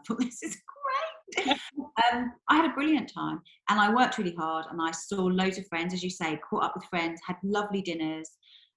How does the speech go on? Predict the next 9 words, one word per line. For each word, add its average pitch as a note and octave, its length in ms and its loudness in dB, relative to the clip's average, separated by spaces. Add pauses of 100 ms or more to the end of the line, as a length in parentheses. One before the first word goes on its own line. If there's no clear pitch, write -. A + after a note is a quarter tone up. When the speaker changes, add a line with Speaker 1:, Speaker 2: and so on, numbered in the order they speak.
Speaker 1:
and G3 400 4 (320)
came A#3 200 -2
back A#3+ 200 2 (160)
feeling, B3 560 2 (440)
you C#4 100 2
know, G#3+ 240 0 (1200)
really A3 340 0
refreshed. B3+ 580 -6
And, G3+ 280 -4